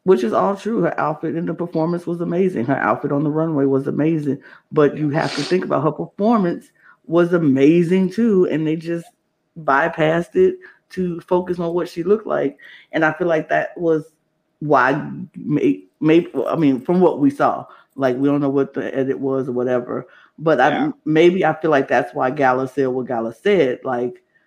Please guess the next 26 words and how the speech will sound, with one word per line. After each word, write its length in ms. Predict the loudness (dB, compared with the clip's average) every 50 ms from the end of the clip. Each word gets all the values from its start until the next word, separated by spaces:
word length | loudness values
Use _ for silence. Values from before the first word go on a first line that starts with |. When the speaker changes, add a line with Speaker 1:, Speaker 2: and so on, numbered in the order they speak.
| _ _ _
Speaker 1:
they 320 | -12 -4 2 4 6 6 4
just 440 | 4 2 2 2 2 2 0 -2 -2
gave 400 | 2 2 4 6 6 4 4 2
her, 280 | 0 -2 -2 -2 -2 -2
like, 200 | -2 -2 -2 -2 -4 -2
they 180 | 2 2 2 2 2
might 380 | 0 2 4 4 4 2 2
not 240 | 2 2 2 0 0
even 360 | 0 -2 0 2 2 2 4
mention 560 | 4 4 4 4 2 4 2 2 4 4 2 0
her 200 | 0 0 -2 -2
performance. 760 | -2 -6 -8 -4 -4 -4 -2 -2 -2 -4 -6 -8 -10 _
And 140 | -6 -6 -2
so 160 | 0 0 2
maybe 340 | 2 2 2 2 2 0 -2
they 200 | 2 4 4 4
didn't 220 | 4 4 2 4 6
even 280 | 6 6 4 2 2
know 420 | 0 0 -2 -4 -6 -8 -10 -10 -12 _ _ _ _ _ _ _
how 220 | _ 0 0 0 2
they 240 | 2 0 -2 -2 -4 _ _ _
felt 260 | -8 -4 -4 -4 -4 -6 -8
about 480 | -8 -4 -2 0 0 0 -2 -6 -6
Matraka's 460 | -8 -10 -8 -6 -6 -8 -8 -8 -14 -16
performance 480 | _ -20 -12 -10 -8 -6 -6 -6 -8 _
because, 500 | -12 -6 -4 -2 0 0 0 -2 -4 -8